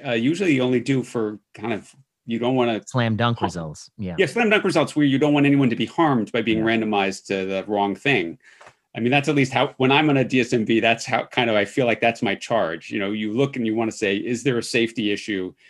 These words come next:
Speaker 1: that we have to stop the study early?" Um, and I kind of didn't quite get there for the colchicine study. But anyway, one of,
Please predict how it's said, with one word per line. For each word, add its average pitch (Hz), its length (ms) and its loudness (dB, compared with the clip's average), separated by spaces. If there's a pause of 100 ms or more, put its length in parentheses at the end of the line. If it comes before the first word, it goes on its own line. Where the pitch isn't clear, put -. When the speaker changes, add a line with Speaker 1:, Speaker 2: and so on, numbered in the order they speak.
(240)
Speaker 1:
that 107 100 -6
we 110 140 0
have 98 200 -6
to - 80 -16
stop - 340 -4
the 110 60 -6
study 101 360 -6
early?" 104 400 -2 (500)
Um, 104 440 -6 (180)
and 113 160 -4
I 123 240 -10 (100)
kind 247 280 -2
of 165 160 -8 (340)
didn't 320 280 -6
quite - 440 -6
get 190 220 -2
there 104 240 0
for - 180 -8
the 95 140 -6
colchicine 104 560 -8
study. 98 360 -10
But 139 160 0
anyway, 175 280 4
one 135 240 2
of, 233 100 -4